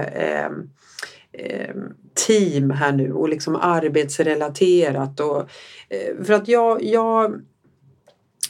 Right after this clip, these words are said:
tror ju att nyckeln till god kommunikation, eh, och ett effektivt ledarskap, det ligger ju i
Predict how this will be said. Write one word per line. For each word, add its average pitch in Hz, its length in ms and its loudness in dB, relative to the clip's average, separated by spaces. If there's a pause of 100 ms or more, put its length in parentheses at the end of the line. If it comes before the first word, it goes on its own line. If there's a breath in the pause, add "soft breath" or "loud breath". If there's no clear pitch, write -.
(240)
tror 214 360 4
ju 156 80 2
att 175 180 0
nyckeln 208 640 2
till 196 140 2
god 170 440 2
kommunikation, 170 1200 0 (460 loud breath)
eh, 147 960 4
och 160 180 2
ett 143 200 -4
effektivt - 880 -2
ledarskap, 147 880 0
det 196 80 2
ligger 196 640 0
ju 190 140 6
i 143 580 -2